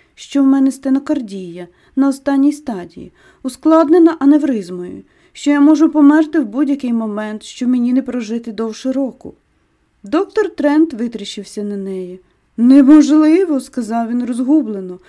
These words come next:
«я не міг такого сказати». Валенсі вийняла з сумки лист і вручила йому. «Міс Валенсі Стерлінг», читав він,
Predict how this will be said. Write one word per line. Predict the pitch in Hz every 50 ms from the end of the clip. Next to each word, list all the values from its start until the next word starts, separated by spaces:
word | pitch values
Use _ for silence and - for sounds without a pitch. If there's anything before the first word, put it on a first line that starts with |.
| _ _ _ _ _ -
«я | 220 233 269 277
не | 277 285 277
міг | 262 262 302 427 -
такого | - - 539 539 - 403 269 233 233
сказати». | - - - 240 208 202 214 202 185 175 _ - - 196 - _ _ _ _ _ _ _ _ _ _ -
Валенсі | 233 285 320 339 381 466 494 480 - - 440
вийняла | 381 294 294 302 320 330 349 339 320 320
з | 320 -
сумки | - 302 302 311 302 294 269
лист | 262 247 233 254 320 320 - -
і | 254
вручила | 226 220 226 220 - - 220 226 226 220 214
йому. | 214 202 202 196 196 196 196 190 196 196 _ _ _ _ _ _ _ _ _ _ _ _ _ _ _ _ -
«Міс | 262 277 330 427 508 523 - -
Валенсі | 480 466 403 302 254 240 247 269 262 311 302
Стерлінг», | 302 - - 254 240 226 214 208 202 208 208 208 _
читав | - - 220 - 214 214 214 220 202
він, | 190 196 190 190 185 190